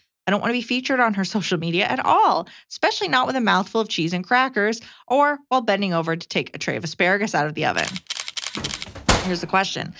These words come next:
"How can I decline or avoid having my picture taken by this person? I don't want to be rude, but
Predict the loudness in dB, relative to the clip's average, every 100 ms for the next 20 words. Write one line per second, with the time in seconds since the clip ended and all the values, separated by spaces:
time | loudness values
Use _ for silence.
0 | -20 -10 0 2 2 0 -2 -2 0 0
1 | 0 -2 -2 0 0 0 0 -2 0 -2
2 | -4 -6 -4 -2 -2 -2 -2 -2 -2 -4
3 | -4 -2 -2 -2 -2 -2 -2 -4 -4 -4
4 | -2 -2 0 0